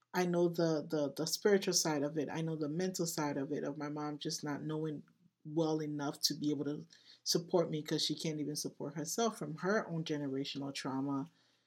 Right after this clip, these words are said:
S-, but so why am I, al-, why am I sad? And he was like, "No matter what, there's always going to be a part of you that is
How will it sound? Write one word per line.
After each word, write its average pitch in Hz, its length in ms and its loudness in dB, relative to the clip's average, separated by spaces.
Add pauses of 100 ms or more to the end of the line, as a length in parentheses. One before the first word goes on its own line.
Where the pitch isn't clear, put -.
(300)
S-, - 240 -8
but 185 220 2
so - 160 4
why 175 380 4
am 170 160 0
I, 147 440 0 (1080)
al-, 156 280 2 (100)
why 156 240 2
am 151 100 -2
I 143 120 -2
sad? - 640 -2 (1600)
And 165 260 4
he 180 140 2
was 190 240 6
like, 156 340 2 (420)
"No 170 140 0
matter 185 300 4
what, 151 300 0
there's 151 240 0
always 247 220 -4
going 165 300 -2
to - 120 -4
be 143 180 -4
a 143 80 -4
part 139 320 -6
of 135 160 -6
you 135 280 -6 (880)
that 147 160 0
is - 260 -4